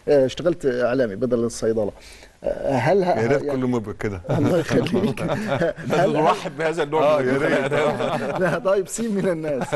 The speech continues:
Speaker 2: <laughs>
Speaker 1: هل هت-، يعني ك-، كيف سيسمح لشخص ما بممارسة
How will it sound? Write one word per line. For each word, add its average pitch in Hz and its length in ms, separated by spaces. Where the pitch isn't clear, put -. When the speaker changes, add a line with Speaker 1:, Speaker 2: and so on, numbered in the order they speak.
Speaker 2:
<laughs> 107 160
Speaker 1:
هل 190 140
هت-، 156 460
يعني 135 280
ك-، - 220
كيف 190 360
سيسمح 160 920
لشخص 135 1120
ما 127 200
بممارسة 143 540